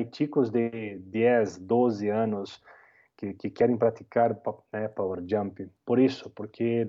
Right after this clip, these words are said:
a música nos, nos motiva muito, muito intenso. Além do que, quando está no mini trampolim, a sensação que se dá é como se estivesse em uma, como se diz, cama.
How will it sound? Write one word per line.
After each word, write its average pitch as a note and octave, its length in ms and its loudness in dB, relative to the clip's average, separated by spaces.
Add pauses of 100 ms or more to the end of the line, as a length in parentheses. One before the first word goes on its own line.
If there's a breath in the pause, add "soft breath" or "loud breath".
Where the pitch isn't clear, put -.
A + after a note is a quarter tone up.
(160)
a A2 80 2
música C3+ 920 0 (280)
nos, A2 260 -2 (400)
nos A2 160 2
motiva B2+ 600 2
muito, B2+ 800 2
muito A2+ 260 -4
intenso. G2 480 -12 (1000 loud breath)
Além C3+ 320 4
do D3+ 120 4
que, D3+ 300 0 (1120)
quando A#2 240 0
está C3 260 0
no C#3 120 -2
mini B2 240 -2
trampolim, A2 720 -6 (500)
a G2 180 2
sensação C#3+ 800 -4
que - 140 -6
se - 160 -8
dá A2 160 2
é - 80 2
como C#3 320 -2
se C3+ 160 -2
estivesse A#2+ 680 0
em A2+ 200 2
uma, G#2 480 0 (120)
como A2+ 180 0
se A2+ 120 -6
diz, A2 200 2
cama. G2+ 520 0